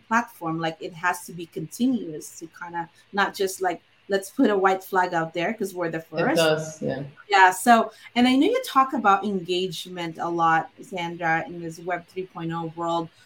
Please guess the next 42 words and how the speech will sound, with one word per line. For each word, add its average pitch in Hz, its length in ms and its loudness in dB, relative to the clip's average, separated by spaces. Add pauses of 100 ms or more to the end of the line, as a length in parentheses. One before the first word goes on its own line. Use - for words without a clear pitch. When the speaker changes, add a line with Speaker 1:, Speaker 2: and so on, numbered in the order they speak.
(120)
Speaker 1:
What 254 160 6
are 392 80 8
some 240 340 4
of 208 160 -2
the 185 80 -2
best 175 320 0
strategies 175 600 -4 (160)
you 202 300 -4
would 185 300 2 (180)
advise 170 540 -2
for 175 140 -10
brands 180 560 -4
to 175 60 -10
get 165 160 -4
involved 165 480 -2
in 160 80 -8
this 131 140 -12
space - 420 -16 (880)
when 190 100 -6
it 180 80 -8
comes 170 220 0
to 175 80 -4
engagement? 165 600 -2 (760)
Speaker 2:
Yeah, 190 420 4
you 185 100 6
know, 202 120 8
it's 196 100 4
a 202 40 -2
very 269 200 6
good 208 200 2
question. 190 680 4
Um, 160 760 2 (920)
you're 175 140 -10
throwing 226 380 0
all 185 140 4
the 165 180 2 (120)
good 190 200 -2
questions 190 340 2
at 135 160 0
me, 143 140 -2
Kate, 139 260 -6
today. 156 380 -6